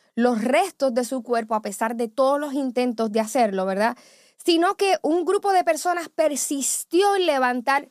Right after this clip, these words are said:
argumentos para tapar el hecho de que Jesús había resucitado. Y,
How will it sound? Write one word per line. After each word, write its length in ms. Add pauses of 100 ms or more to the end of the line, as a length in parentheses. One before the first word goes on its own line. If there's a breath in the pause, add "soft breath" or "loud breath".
(120)
argumentos 920
para 280
tapar 340
el 140
hecho 260
de 100
que 120
Jesús 460 (360 soft breath)
había 440
resucitado. 960 (320 soft breath)
Y, 180